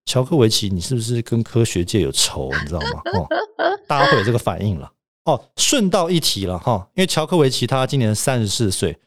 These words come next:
Speaker 1: 然后他有一个很美丽的妻子，大家如果在公开场合可能也看过。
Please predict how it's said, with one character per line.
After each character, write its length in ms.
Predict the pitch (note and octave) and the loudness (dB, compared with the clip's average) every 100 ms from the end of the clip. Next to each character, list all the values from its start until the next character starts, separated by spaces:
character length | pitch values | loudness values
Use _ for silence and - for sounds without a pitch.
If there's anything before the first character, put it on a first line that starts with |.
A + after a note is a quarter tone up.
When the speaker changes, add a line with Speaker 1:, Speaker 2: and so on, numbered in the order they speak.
| _ _ | _ _
Speaker 1:
然 120 | B2 | 0
后 60 | B2+ | 2
他 120 | C3+ | 0
有 60 | |
一 40 | G#2 | 2
个 280 | G#2 F#2+ F2+ _ | 2 0 -2 _
很 220 | - D3 | -4 -4
美 300 | D#3+ F3+ A2+ | 0 0 0
丽 120 | C3 C3 | 0 0
的 80 | |
妻 380 | G#2 - - A#2+ | 0 0 0 -2
子， 260 | A2+ - - - | -4 -10 -12 -2
大 160 | A#2 | 0
家 240 | A2 A2+ A2 | 2 0 0
如 80 | A#2+ | 0
果 100 | A2+ | 0
在 140 | G2+ | 0
公 180 | A2+ A#2+ | 0 0
开 80 | C3 | 0
场 160 | A#2+ F2 | -2 -6
合 140 | G2 | -8
可 140 | - | -6
能 60 | F#2+ | -4
也 60 | F2+ | -4
看 260 | - A#2+ F#2+ | -4 -6 -4
过。 180 | G2 | -6